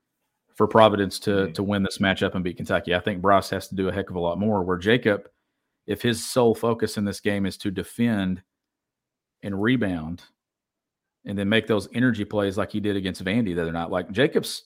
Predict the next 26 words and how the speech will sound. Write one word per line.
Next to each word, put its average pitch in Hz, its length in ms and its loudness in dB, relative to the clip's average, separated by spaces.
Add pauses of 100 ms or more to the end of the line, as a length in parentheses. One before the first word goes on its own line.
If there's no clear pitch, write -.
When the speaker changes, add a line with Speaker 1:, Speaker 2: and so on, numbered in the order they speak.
(120)
Speaker 1:
stat - 360 0
line 98 200 -2
the 95 100 -2
other 92 160 -2
night 92 240 -2 (720)
was 101 320 -2
energy 85 560 0 (240)
and 101 120 -4
effort. - 420 0 (480)
That's - 160 0
how 170 120 6
he 123 40 6
Speaker 2:
Mm-hmm. 98 60 2
Speaker 1:
got 110 140 2
to 104 60 -4
those 92 180 -4
numbers, - 420 -8 (280)
that 107 140 0
second 135 300 2
effort - 340 -2
at 107 100 -2
the 95 80 -4
rim 101 360 0 (100)
and 101 120 -4
getting 110 180 0
some 101 340 -4